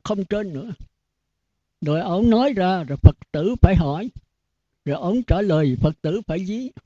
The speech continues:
Rồi ổng dí trở lại. Đó, thì cái giáo pháp mới là đi sâu vào trong ai lại gia mình. Mà muốn hỏi thì Phật tử phải ngồi thiền.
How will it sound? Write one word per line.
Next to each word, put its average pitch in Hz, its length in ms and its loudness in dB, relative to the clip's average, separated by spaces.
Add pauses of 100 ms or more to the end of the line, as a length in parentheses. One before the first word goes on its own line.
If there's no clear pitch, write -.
(440)
Rồi 151 180 2
ổng 202 320 2
dí 269 200 0
trở 175 180 -4
lại. 160 300 -6 (800)
Đó, 165 240 -2 (100)
thì 156 340 6
cái 220 160 -2
giáo 233 160 2
pháp 285 380 -2
mới 202 380 -2
là 143 420 -6
đi 180 240 -4
sâu 190 440 2 (160)
vào 143 280 -6
trong 170 160 -4
ai 175 140 -6
lại 156 180 -8
gia 156 160 -8
mình. 156 160 -8 (840)
Mà 160 220 4
muốn 240 220 6
hỏi 185 340 4
thì 160 100 10
Phật 165 220 -4 (100)
tử 185 220 -2
phải 196 120 0
ngồi 165 200 0
thiền. 143 340 -2